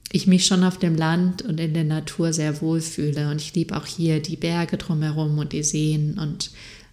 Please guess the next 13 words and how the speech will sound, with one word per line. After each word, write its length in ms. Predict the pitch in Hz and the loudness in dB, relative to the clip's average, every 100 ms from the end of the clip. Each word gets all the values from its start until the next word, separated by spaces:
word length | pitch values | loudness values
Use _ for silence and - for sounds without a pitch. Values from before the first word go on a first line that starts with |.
| - | -10
alles. 400 | 156 151 156 - | -6 -2 2 2
Von 160 | 156 | 0
daher 320 | 156 156 160 156 | -6 -4 -4 -2
werdet 240 | 156 160 | -2 -4
ihr 80 | 170 | -6
auf 80 | 160 | -4
Instagram 600 | 160 - 160 - 160 156 | -4 -4 -6 -8 -6 -6
sicher 280 | 160 165 | -6 -6
auch 120 | 160 - | -6 -8
öfters 360 | - - 170 | -8 -2 -2
mal 180 | 170 165 | 0 0
sowas 400 | 175 165 165 160 | 0 0 2 2
sehen. 380 | 160 165 214 | 2 0 0